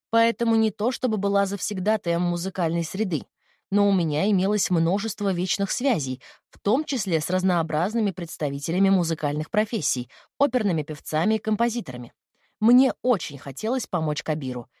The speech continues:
и я решила устроить мероприятие, на котором он познакомится с нужными людьми. И одним июльским вечером я собрала под своей крышей больше десятка людей из мира музыки. На мероприятии Кабир нашел единомышленника,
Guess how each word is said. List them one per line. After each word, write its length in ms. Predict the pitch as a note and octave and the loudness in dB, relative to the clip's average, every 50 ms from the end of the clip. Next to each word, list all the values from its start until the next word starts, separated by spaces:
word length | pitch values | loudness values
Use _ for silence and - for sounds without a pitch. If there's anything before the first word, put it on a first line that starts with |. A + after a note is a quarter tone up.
| _ _ - | _ _ -6
и 80 | D#3 D3+ | -4 -2
я 200 | D3 D3+ F#3 C#4+ | 0 2 2 2
решила 360 | F#4+ - - F4 E4+ D#4+ C#4+ | 0 0 -2 -2 0 0 0
устроить 360 | C4+ - - A3+ G#3+ F#3+ D#3+ | 0 0 0 0 0 0 0
мероприятие, 720 | F3+ D#3+ D#3 D3+ - D3 C3+ C#3+ D3 F#3 A3 - D#4+ E4 | 0 -2 -2 -2 -4 -4 -4 -2 -2 -2 -2 -2 -2 -2
на 80 | D#4+ D#4 | 0 0
котором 420 | - C4 - - B3+ B3+ A3 G3+ - | 0 0 0 0 0 0 0 -2 -2
он 200 | - G3+ B3 D4 | -2 -2 -2 -2
познакомится 720 | - F4 E4+ D4+ D#4 C4+ - - E3 F3 F3+ - - G3+ | -2 -4 -2 0 0 -2 -2 -2 -2 -4 -4 -4 -6 -8
с 80 | - - | -6 -4
нужными 300 | D#3 D3 D3 D#3 D3+ D3 | -4 -4 -2 -2 -2 -2
людьми. 320 | C#3+ C3+ C3 C3 B2+ A#2+ - _ _ _ _ _ - _ _ - | -2 -4 -4 -4 -6 -8 -10 _ _ _ _ _ -20 _ _ 0
И 160 | A#3 A#3 A3+ | 2 2 4
одним 440 | G3 F#3+ G3+ F#3+ A#3 A3+ F3+ D#3 D3 | 4 2 0 0 0 0 0 0 -2
июльским 480 | D3 D3+ D3 C#3+ - - - D#3+ D#3+ | -2 -4 -4 -6 -6 -6 -4 -2 0
вечером 460 | F3+ B3 D#4+ D#4+ - D#4+ E4 E4+ E4 - - - _ _ | 0 0 -2 -2 -2 -2 -2 -2 -2 -4 -10 -20 _ _
я 200 | - A3+ D4+ G#4 | -4 0 0 0
собрала 380 | - - D4 C4 C#4+ C4 B3+ A#3+ | 0 0 0 0 0 2 2 0
под 160 | - G#3 - | -2 -4 -8
своей 240 | - - D#3+ D3+ D3+ | -8 -6 -4 -4 -4
крышей 400 | - - F3+ B3 B3+ - - D#4+ | -4 -4 -4 -4 -4 -2 -2 -2
больше 400 | C4 F#3+ G3+ G#3 A3+ - - B3 | -2 0 0 0 0 0 0 -2
десятка 580 | G3 F3+ A3 G#3 - - B2+ A#2 - - - C3+ | 0 0 0 -2 -2 -2 -2 -4 -4 -6 -6 -4
людей 340 | C#3 C3 C#3 D#3+ G3 B3 | -4 -4 -2 0 0 0
из 200 | A#3+ - C4+ G3 | 0 -2 0 2
мира 240 | F3+ D#3+ D3 C3+ C3 | 2 2 2 0 -2
музыки. 440 | C3 C3 B2 B2 B2+ - - - - - _ _ _ _ _ _ _ _ - | -4 -6 -6 -8 -10 -10 -12 -14 -16 -18 _ _ _ _ _ _ _ _ 2
На 140 | A3 A#3+ | 4 6
мероприятии 760 | B3+ B3 B3+ B3+ - - B3+ C4 C4+ F#4+ G#4 - - - G3 D#3+ | 6 6 4 2 0 -2 -4 -4 -2 -4 -4 -4 -4 -4 -4 -4
Кабир 480 | - - G3+ G3+ G3 F3 F#3+ C#4 D#4 D4+ | -4 -2 -2 0 0 0 0 0 2 2
нашел 340 | B3+ F#3 E3 - - A3+ | 2 0 0 0 -2 0
единомышленника, 920 | A#3+ A3+ A3 G3 G#3+ A3+ A#3 A#3 B3 - - D3 C3+ C3+ B2+ - - A2 | 0 0 0 2 2 2 4 2 2 0 -2 -4 -6 -8 -8 -8 -10 -12